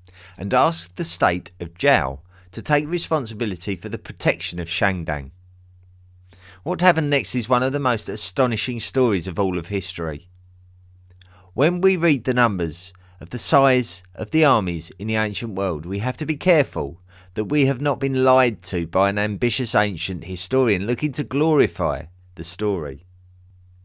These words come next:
However, we can't be too dismissive if we have no direct reason to believe otherwise. So when the Qin besieged Shangdang, bravely defended by the Zhao army,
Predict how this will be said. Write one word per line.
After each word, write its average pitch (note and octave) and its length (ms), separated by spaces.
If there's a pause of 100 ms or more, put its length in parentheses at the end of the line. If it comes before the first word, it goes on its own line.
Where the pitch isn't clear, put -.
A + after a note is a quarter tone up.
(280)
However, C#3+ 380
we C#3+ 160
can't G3 320
be G3+ 120
too G3+ 240
dismissive A#2+ 600
if G2 200
we A#2+ 100
have A2 240
no G#2+ 160
direct G2 480
reason F#2+ 380
to F2+ 100
believe G2+ 320
otherwise. F2+ 580
So G#2 240
when C#3 280
the A2+ 60
Qin E3 360 (320)
besieged F3+ 800
Shangdang, G#2 720 (460)
bravely C#3+ 420
defended A2 640 (320)
by G2+ 140
the G#2 120
Zhao A#2+ 360
army, F#2+ 540